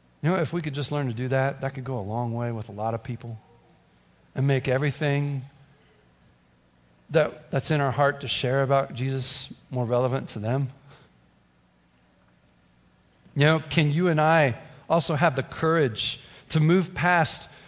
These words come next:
vague spiritual metaphors and talk with someone about how truth and, and the spirituality of the gospel really has consequences for each of us at a personal level, like marriage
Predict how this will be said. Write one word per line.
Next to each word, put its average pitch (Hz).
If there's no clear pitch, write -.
vague 147
spiritual 170
metaphors 135
and 143
talk 185
with 147
someone 165
about 147
how 160
truth -
and, 160
and 151
the 143
spirituality 170
of 147
the 139
gospel 151
really 175
has 165
consequences 156
for -
each 214
of 156
us 139
at 156
a 147
personal 190
level, 110
like 156
marriage 156